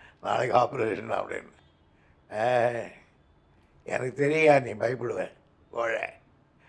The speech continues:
"இல்லைண்ணே, நான் நல்லா இருக்கேன்னு இருக்கிறேன்." "அதெல்லாம் இருக்காது.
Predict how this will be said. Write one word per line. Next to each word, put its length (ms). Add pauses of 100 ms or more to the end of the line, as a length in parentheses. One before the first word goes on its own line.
(420)
"இல்லைண்ணே, 360
நான் 200
நல்லா 180
இருக்கேன்னு 360
இருக்கிறேன்." 480 (1200)
"அதெல்லாம் 280
இருக்காது. 760